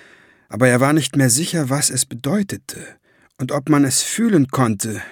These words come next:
mit einem Herzen aus Stein. „Alles wird gut“, flüsterte sie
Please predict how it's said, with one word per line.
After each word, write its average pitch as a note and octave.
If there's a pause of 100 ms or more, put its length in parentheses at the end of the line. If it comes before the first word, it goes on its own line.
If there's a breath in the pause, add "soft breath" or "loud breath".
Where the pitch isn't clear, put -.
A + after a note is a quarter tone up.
(160 loud breath)
mit A#2
einem G#2
Herzen -
aus -
Stein. A2 (2500)
„Alles -
wird -
gut“, - (560)
flüsterte G#2+
sie G#2+